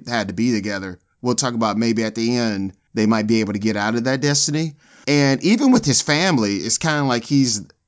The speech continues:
not the black sheep of the family, but kinda like, uh, like, like my older brother, my middle sister, my parents,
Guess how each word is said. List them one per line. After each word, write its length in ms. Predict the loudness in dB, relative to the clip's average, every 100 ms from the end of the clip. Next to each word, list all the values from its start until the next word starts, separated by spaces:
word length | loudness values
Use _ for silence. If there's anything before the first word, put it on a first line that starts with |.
| _
not 240 | -2 -2 0
the 80 | 0
black 300 | 0 0 0
sheep 240 | -4 -4
of 80 | -4
the 80 | -2
family, 360 | 0 2 0
but 180 | 0 -4
kinda 260 | -2 0 0
like, 300 | -2 -6 -10
uh, 440 | -14 -10 -8 -8 -6
like, 320 | -6 -8 -10 -14
like 320 | -10 -8 -4 0
my 80 |
older 260 | 2 2 0
brother, 380 | 0 0 0 0
my 100 | 0
middle 240 | 0 -2
sister, 580 | -4 -4 -4 -2 0 0
my 100 | -2
parents, 560 | -4 -2 -2 -2 -2